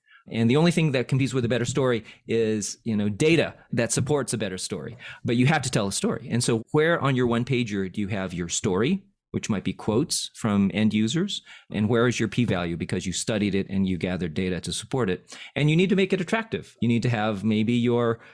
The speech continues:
you know, your social media hook that says, you know, "Did you know you're doing it wrong?" And you're like, "Oh, you know, w-, w-, what is the clickbait title that makes you pick up the piece of paper? What kind of image do you have there that makes it a sort of a pretty thing that you are interested in looking at?"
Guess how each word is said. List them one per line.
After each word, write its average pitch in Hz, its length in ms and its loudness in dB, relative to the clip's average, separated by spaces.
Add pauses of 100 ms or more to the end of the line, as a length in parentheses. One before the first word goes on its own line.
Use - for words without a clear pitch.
you 117 60 0
know, 123 80 0
your 123 200 -2
social 139 340 -2
media 143 460 -2 (140)
hook - 420 -6 (220)
that 101 120 -4
says, 113 220 2
you 120 60 4
know, 104 240 2
"Did 110 280 -2
you 120 80 2
know 113 420 0 (160)
you're 123 160 0
doing 147 220 0
it 135 120 -2
wrong?" 131 360 -2 (180)
And - 20 -20
you're 120 80 -4
like, 117 180 -6
"Oh, 110 280 -4
you 110 100 -2
know, 113 100 -2
w-, 107 220 -4
w-, 131 140 -2
what 143 160 2
is 214 120 0
the 156 80 2
clickbait 196 460 0
title 160 380 0 (120)
that 131 160 -2
makes 139 260 -2
you 139 80 0
pick 139 180 -4
up 135 100 -6
the 131 60 -12
piece 117 200 -4
of 107 80 -12
paper? 120 400 0 (240)
What 147 120 -4
kind 170 160 2
of 160 80 0
image 147 380 2
do - 100 0
you 120 100 2
have 127 280 -2
there 104 200 0
that 98 180 -8
makes 120 180 -4
it 107 100 -2
a 101 60 -2
sort 107 200 -4
of 95 100 -2
a 95 100 -4 (160)
pretty 135 280 0
thing 113 280 2
that 104 160 -2
you 113 220 -2
are 107 160 -4
interested 117 400 -4
in 104 80 2
looking 117 260 0
at?" 98 160 -2